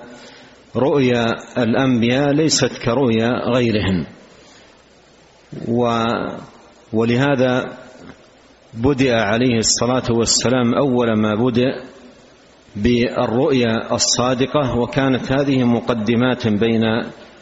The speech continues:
يدي نزول الوحي عليه صلوات الله وسلامه وبركاته عليه. قالت: وحبب إلى رسول الله صلى الله عليه وسلم الخلاء،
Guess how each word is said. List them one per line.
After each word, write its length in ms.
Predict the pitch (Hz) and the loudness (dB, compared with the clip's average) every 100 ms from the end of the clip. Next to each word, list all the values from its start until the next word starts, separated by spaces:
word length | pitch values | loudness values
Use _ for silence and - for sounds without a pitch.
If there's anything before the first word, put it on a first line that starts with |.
| - - - - | -20 -20 -14 -2
يدي 400 | 117 123 123 113 | 0 2 2 2
نزول 720 | 110 104 113 123 113 113 110 - - - 120 | 0 0 0 2 2 0 -2 -6 -18 -8 -2
الوحي 640 | 107 123 - 123 127 - - - - - - - | 0 0 0 2 0 -2 -8 -20 -20 -20 -20 -6
عليه 560 | 92 110 120 135 135 127 | -2 0 2 2 0 0
صلوات 540 | - - 117 120 120 120 | -2 0 0 0 0 0
الله 380 | 110 120 110 107 | 0 2 0 0
وسلامه 840 | 101 - 117 123 120 110 113 107 | 0 0 0 2 2 2 0 0
وبركاته 640 | 104 107 107 120 107 101 | 0 -2 -2 -2 -2 0
عليه. 340 | 98 101 101 80 - - - - - - - - | 0 0 0 -2 -8 -20 -20 -20 -20 -20 -14 -2
قالت: 320 | 139 143 - | 0 0 0
وحبب 540 | 127 - 160 135 131 | -2 0 0 2 2
إلى 420 | 117 117 120 120 117 | 2 2 2 2 0
رسول 440 | 110 - 139 123 | -2 0 0 2
الله 480 | 110 113 127 143 139 | 2 0 0 0 -2
صلى 320 | - - 120 | -2 -2 0
الله 400 | 110 113 127 117 | 0 0 0 0
عليه 380 | 113 113 120 113 | 0 0 2 2
وسلم 600 | 107 104 - 131 135 123 | 0 0 0 0 2 2
الخلاء، 580 | 110 104 - 110 110 113 | 0 -2 -2 0 0 -2